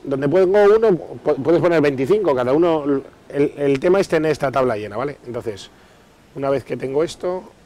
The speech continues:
pues la voy a cortar y copiar, copiar, pegar, control V, control copy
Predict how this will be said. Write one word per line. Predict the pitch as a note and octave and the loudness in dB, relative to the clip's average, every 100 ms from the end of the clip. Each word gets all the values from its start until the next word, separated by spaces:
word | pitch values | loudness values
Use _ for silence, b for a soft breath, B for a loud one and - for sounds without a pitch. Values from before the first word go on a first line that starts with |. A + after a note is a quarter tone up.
| _ - | _ -16
pues | - G2+ | -14 -8
la | |
voy | A2 A#2+ | -4 -4
a | |
cortar | A#2 G#2+ A#2+ | -4 -8 -8
y | A2+ | -8
copiar, | - A#2 D3 D#3 - | -8 -10 -8 -8 -10
copiar, | A#2+ A#2 B2+ C#3 C#3 - _ _ - | -16 -12 -12 -12 -16 -20 _ _ -18
pegar, | A2 B2 C3+ - _ | -12 -10 -12 -14 _
control | E3+ - A2+ A#2+ | -20 -16 -12 -8
V, | C#3 D3 D3 - - - _ _ _ B B B B B B _ _ _ _ - _ _ _ _ _ _ _ _ _ _ - _ - - - | -8 -8 -12 -20 -20 -20 _ _ _ B B B B B B _ _ _ _ -20 _ _ _ _ _ _ _ _ _ _ -20 _ -20 -20 -20
control | G2 G2+ G2+ | -20 -18 -18
copy | - A#2 C3 G2+ | -14 -16 -14 -18